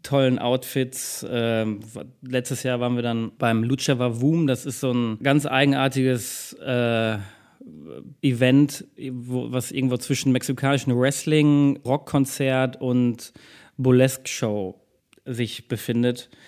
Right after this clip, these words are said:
Und da ist sie aufgetreten, äh, mit der Band Black Sabbath und hatte da ein wahnsinnig schönes Kostüm an mit einem, äh, Monstermund, äh, als Pussy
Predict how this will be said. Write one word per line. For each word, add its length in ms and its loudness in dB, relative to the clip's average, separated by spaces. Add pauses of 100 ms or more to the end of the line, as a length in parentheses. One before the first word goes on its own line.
(400)
Und 480 0
da 60 2
ist 140 0
sie 100 2
aufgetreten, 720 2
äh, 420 4
mit 260 4
der 100 2
Band 500 2
Black 240 0
Sabbath 920 -2 (240)
und 460 4
hatte 220 -4
da 100 0
ein 200 -2
wahnsinnig 640 0 (160)
schönes 380 -2
Kostüm 440 -2
an 200 4
mit 140 0
einem, 380 -2
äh, 380 -6 (680)
Monstermund, 1160 4
äh, 20 -8
als 460 -2
Pussy 580 0